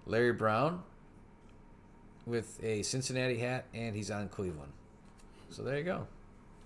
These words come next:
No airbrush needed. Going out to the White Sox, Dave Nicholson. The White Sox with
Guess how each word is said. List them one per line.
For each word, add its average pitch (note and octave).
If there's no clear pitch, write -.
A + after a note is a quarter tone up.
No A#2+
airbrush A#2
needed. E2+
Going A#2+
out B2
to C#3
the B2
White G#2+
Sox, F#2+
Dave A#2
Nicholson. G#2+
The F#2
White C3
Sox G#2
with -